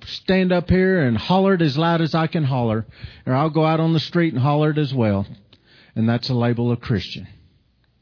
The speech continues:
And I think it's the most awesome label that we, any one of us in this room could carry and could have.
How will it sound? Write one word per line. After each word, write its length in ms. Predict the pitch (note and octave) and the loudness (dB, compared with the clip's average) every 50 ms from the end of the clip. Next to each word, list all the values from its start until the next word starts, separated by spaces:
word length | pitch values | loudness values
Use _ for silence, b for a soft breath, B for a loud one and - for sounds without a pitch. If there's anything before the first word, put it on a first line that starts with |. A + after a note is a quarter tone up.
| _ b b b b b b b b b | _ b b b b b b b b b
And 100 | - A2+ | -2 -2
I 100 | A#2 A#2+ | 0 0
think 220 | A#2+ - C#3+ C3+ B2+ | 0 0 0 2 0
it's 160 | C3+ - - | -2 -2 0
the 60 | C3 | 0
most 240 | A#2+ G#2+ G#2 - - - | 2 2 0 -2 -6 -6
awesome 420 | - D#3 E3+ F#3 F3 - G3+ F3 D#3+ | -2 0 0 0 0 0 0 0 2
label 300 | D#3+ D#3+ E3 D#3 D#3+ D#3 | 2 2 2 0 0 0
that 120 | C#3+ C#3+ C3 | 0 0 0
we, 360 | C#3+ D3 C3+ C#3 A#2+ D3+ F3 | 0 0 -2 -2 0 0 2
any 160 | G3+ G#3 F3 | 2 2 2
one 240 | D3+ C#3+ D3 D3 D3 | 2 2 0 2 0
of 100 | C#3 C3 | 0 0
us 140 | C3 A#2+ C3+ | -2 -2 0
in 140 | C#3+ C#3 | 0 0
this 180 | C3+ C3 B2 - | 0 0 0 0
room 160 | C#3+ C3 C3 | 0 0 0
could 180 | - A#2+ G2+ - | 0 -2 -4 -2
carry 440 | - D3 C#3 C#3 D3 E3 F3+ F3+ - | -2 0 0 2 0 0 -2 -2 -2
and 160 | A#2+ A2 G2+ | -4 -4 -2
could 160 | - A2+ - | -2 -4 -2
have. 440 | - C3 B2+ B2+ C3 C3+ D3 D#3 | -2 -2 0 0 0 0 -2 -4